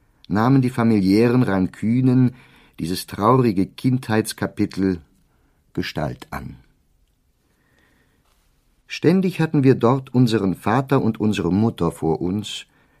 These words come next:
benutzt das Besteck zum Huhn, sitzt gerade, fort mit den Ellbogen vom Tisch. So ging es ständig, und dazu kam noch unsere so unsympathische Schwester Batista.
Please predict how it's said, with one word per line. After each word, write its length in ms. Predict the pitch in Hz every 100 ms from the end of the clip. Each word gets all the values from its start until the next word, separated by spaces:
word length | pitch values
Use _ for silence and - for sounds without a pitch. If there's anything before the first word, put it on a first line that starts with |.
| _
benutzt 440 | 101 123 131 -
das 160 | 120 113
Besteck 480 | - - 135 135 -
zum 300 | - 131 123
Huhn, 340 | 131 139 131 -
sitzt 440 | 78 120 - -
gerade, 680 | 110 104 120 131 135 131 131
fort 420 | - 120 139 135
mit 140 | 123 113
den 180 | 104
Ellbogen 460 | 117 131 131 127 120
vom 260 | - 113 -
Tisch. 340 | 123 - - - _ _ _
So 320 | - 107 123
ging 220 | 120 98
es 100 | 87
ständig, 640 | - - 104 98 95 - -
und 200 | 87 98
dazu 380 | 110 - - 87
kam 320 | - 92 98
noch 220 | 95 92
unsere 360 | 87 85 78 76
so 120 | 73
unsympathische 840 | - 98 90 87 - 82 85 -
Schwester 440 | 85 - 71 - 69
Batista. 720 | 80 80 73 69 - - -